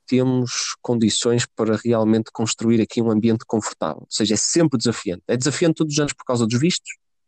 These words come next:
é desafiante todos os anos porque cada vez mais,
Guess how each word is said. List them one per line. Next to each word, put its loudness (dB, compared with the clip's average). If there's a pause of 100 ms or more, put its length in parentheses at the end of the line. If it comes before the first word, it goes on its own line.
(360)
é 2
desafiante 0
todos -2
os 2
anos -2
porque -18
cada 0
vez 0
mais, 0